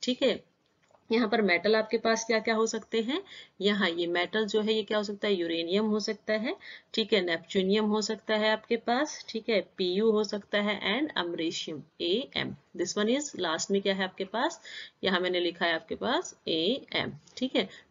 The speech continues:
तो आप इसको कैसे लिख सकते हो? Like, यदि uranium है यू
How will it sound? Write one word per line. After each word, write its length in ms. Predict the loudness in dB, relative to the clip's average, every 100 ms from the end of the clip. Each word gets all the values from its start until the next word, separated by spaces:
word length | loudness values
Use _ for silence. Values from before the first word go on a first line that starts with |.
| -4
तो 60 |
आप 120 | -2
इसको 220 | -2 -2 2
कैसे 260 | 2 4
लिख 140 | 2 2
सकते 320 | -2 0 2
हो? 240 | 4 4 2
Like, 460 | 2 2 0 -6 -20 _ _ _ _ -20 -14 -4
यदि 240 | 6 8 8
uranium 460 | 6 4 6 4 4
है 180 | 2 0
यू 480 | 0 4 6 6 2